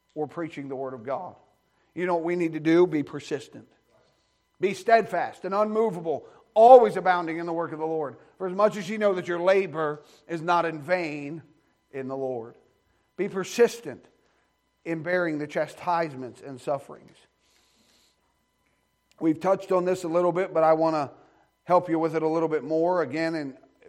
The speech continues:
be persistent in the life of a believer is bringing the body under subjection, beating back satanic temptation, putting on that armor of God, bearing chastisement and suffering,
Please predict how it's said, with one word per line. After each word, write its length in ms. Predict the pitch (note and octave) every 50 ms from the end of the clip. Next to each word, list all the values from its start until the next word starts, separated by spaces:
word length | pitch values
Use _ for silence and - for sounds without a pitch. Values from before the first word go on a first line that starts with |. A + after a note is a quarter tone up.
| - - C3+
be 140 | D#3 E3 D#3
persistent 580 | - D#3 C#3+ - - F#3 E3+ F3+ - E3 D#3
in 60 | D#3+
the 60 | D#3 D3+
life 200 | D#3 E3 D#3+ C#3
of 60 | D3
a 60 | C#3+
believer 540 | C3 C3+ D3 D3 D#3+ E3+ E3+ D3+ D#3 D3+ D3
is 80 | C#3
bringing 320 | C3 C#3 E3 E3+ E3+ E3 D#3+
the 60 | D3+
body 340 | C#3+ D#3+ D#3+ E3 E3+ E3 D#3
under 140 | D#3 D#3 D#3
subjection, 640 | - D#3 C#3+ C3 C#3 E3 E3+ D#3+ E3 - D#3+ D#3+ - - _ _ _ _ _
beating 320 | - E3 F3+ F3 E3+ D#3+
back 220 | D#3 E3+ E3 C#3+ -
satanic 540 | - D#3+ D3 D3 E3+ E3+ E3+ D#3+ D3+ B2
temptation, 640 | - E3+ D3 C#3+ D#3+ E3+ E3 E3 D#3+ - D#3+ D#3 D3+
putting 260 | - E3+ E3 D#3+ D#3+
on 140 | D#3+ D#3+ D#3
that 120 | D#3 D3+
armor 280 | D#3 D#3 D#3+ D3+ D3+ D3+
of 100 | C#3+ C3
God, 380 | C#3+ D#3 D#3+ D#3+ D#3+ D#3+ D3+ - - - - _ _
bearing 260 | - E3 F3 F3 E3+ E3+
chastisement 760 | E3+ E3+ D#3 D#3 D#3+ - - E3+ D#3+ E3+ E3 D#3 D#3+ D#3 D3+
and 100 | C#3+ -
suffering, 500 | - F3+ E3+ E3+ E3+ E3 E3 E3 E3